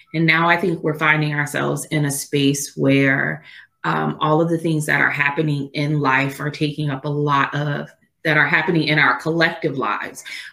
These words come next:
are taking up a lot of our storage. So the things that we typically do, um, we're kind of struggling with. So one of the things that I want to remind you into this space today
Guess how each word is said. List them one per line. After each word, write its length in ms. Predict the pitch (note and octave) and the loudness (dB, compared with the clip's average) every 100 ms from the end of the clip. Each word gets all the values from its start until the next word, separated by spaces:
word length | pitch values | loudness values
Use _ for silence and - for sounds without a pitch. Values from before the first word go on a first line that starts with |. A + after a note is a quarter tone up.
| - | 0
are 160 | D3+ | 0
taking 400 | D3+ E3 D#3 D3+ - | 4 2 2 0 -2
up 140 | C#3 | -4
a 40 | D3 | -2
lot 280 | C#3+ C#3 C#3 | 0 2 0
of 100 | C3+ | 0
our 180 | A#2+ | -2
storage. 560 | B2 - G3+ F#3+ C#3 C3+ | -2 -6 -2 2 0 0
So 220 | - C#3 | -2 -2
the 160 | C3+ C#3 | -2 -2
things 260 | D#3 D#3 | 0 0
that 180 | D3+ D3 | -2 -6
we 320 | C#3+ C#3 C3+ - - - - | -2 -2 -2 -8 -20 -20 -6
typically 580 | F3 E3+ D3+ D3 C#3 | -6 -2 -4 0 2
do, 540 | C3+ C#3+ C#3 C#3 C3+ C3+ - - - | 2 4 6 8 6 2 -6 -14 -6
um, 580 | C#3 C#3 B2+ C#3 C#3+ C3+ _ _ _ _ _ _ | -4 -4 -4 -6 -8 -10 _ _ _ _ _ _
we're 140 | D3+ | -4
kind 240 | D3 C3 B2+ | -2 -2 -2
of 80 | B2+ | -4
struggling 580 | - D3+ C3 A#2+ - | -2 0 0 -4 -8
with. 160 | - - - _ _ _ - - - - | -14 -16 -20 _ _ _ -20 -18 -16 -2
So 180 | G3+ | 4
one 260 | F#3 F#3 A3+ | 6 6 4
of 120 | D4 | 4
the 100 | D4 | 0
things 240 | C4+ G3+ F#3+ | -2 -2 -2
that 140 | F3 | 0
I 100 | D#3 | 0
want 340 | D3+ D#3 D#3 - | 2 2 0 -4
to 340 | - D#3 D3+ D3 - | -2 2 2 0 -6
remind 580 | E3 D#3+ D#3 D3+ E3 E3 | 0 2 4 4 4 2
you 100 | E3 | 2
into 280 | D#3 D3+ - | 2 0 -2
this 340 | D3 C#3 C#3 | 0 0 0
space 540 | - - - C3+ C#3+ - | -8 -8 0 2 2 -2
today 480 | - C#3 C#3 C3 | -6 -2 0 0